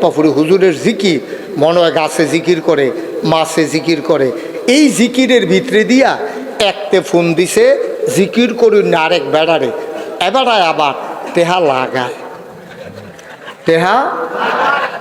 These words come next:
মা কথা না, টেহা? এ লাগাইন না বেড়ারে, জিকিরের ভিতরে দিয়া বাইরে একবারে ফোন দিছে, "ভাই সাহেব, আজ তো শুক্রবার, শুক্রবারে তো কিস্তি দেওয়ানোর কথা,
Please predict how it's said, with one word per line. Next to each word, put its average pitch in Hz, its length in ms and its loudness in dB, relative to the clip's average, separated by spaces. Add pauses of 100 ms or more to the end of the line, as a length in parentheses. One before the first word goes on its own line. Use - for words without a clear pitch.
(120)
মা 160 140 2
কথা 143 240 0
না, 139 120 0
টেহা? 214 540 0 (1120)
এ 170 60 4
লাগাইন 190 460 2
না 311 120 6
বেড়ারে, 285 520 2 (380)
জিকিরের 220 460 4
ভিতরে 214 260 2
দিয়া 226 160 2
বাইরে 180 320 2
একবারে 185 380 2
ফোন 165 220 0
দিছে, 165 340 2 (400)
"ভাই 135 120 0
সাহেব, 160 320 0 (540)
আজ 156 160 0
তো 156 160 4
শুক্রবার, 151 640 2 (420)
শুক্রবারে 165 560 2
তো 160 100 2
কিস্তি 165 420 -2
দেওয়ানোর 160 440 2
কথা, 156 360 -2